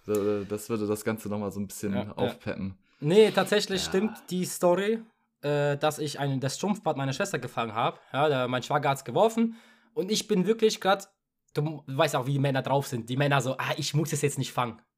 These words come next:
Speaker 2: denk ich mal. Und das
Speaker 1: Ja.
Speaker 2: Lustige war, das Ding hat nicht mal den Boden berührt und ich hab schon gefangen. Also ich bin wirklich in die Menge reingerannt und das Ding ist halt, äh, nicht zu den Männern geflogen, sondern eher, also schlecht, äh,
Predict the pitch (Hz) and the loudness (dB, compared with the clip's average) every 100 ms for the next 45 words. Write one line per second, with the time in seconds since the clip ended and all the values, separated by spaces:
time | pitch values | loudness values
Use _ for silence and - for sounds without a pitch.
0 | - 120 107 - 98 95 _ _ _ _ | -4 -2 -2 -8 -12 -12 _ _ _ _
1 | _ _ 160 170 160 208 - 208 170 156 | _ _ -2 0 2 2 4 4 4 4
2 | 175 226 - 160 151 214 202 190 170 143 | 4 2 -2 -2 2 4 4 2 2 4
3 | 139 180 269 170 147 151 151 160 - 139 | 6 6 6 6 4 2 0 -2 -2 -2
4 | 123 156 127 139 180 214 208 262 233 - | 0 0 0 -2 -2 -2 -2 -2 -4 -2
5 | 254 269 294 311 - _ _ _ _ - | -2 0 -2 -4 -10 _ _ _ _ 0
6 | 190 269 214 196 247 156 165 262 - 165 | 2 4 6 6 4 4 2 2 -4 -4
7 | 165 - 262 240 220 220 202 190 - 185 | -4 0 0 4 4 6 4 4 -2 0
8 | 185 180 202 226 - - _ - 180 165 | 2 2 2 0 -6 -14 _ -8 0 2
9 | 202 269 185 185 185 160 170 175 180 170 | 4 2 2 2 2 2 2 2 4 4
10 | 175 - - _ - 170 147 - - - | 0 -10 -20 _ -6 -2 0 0 0 -2
11 | - 160 156 147 | -8 -4 -2 -4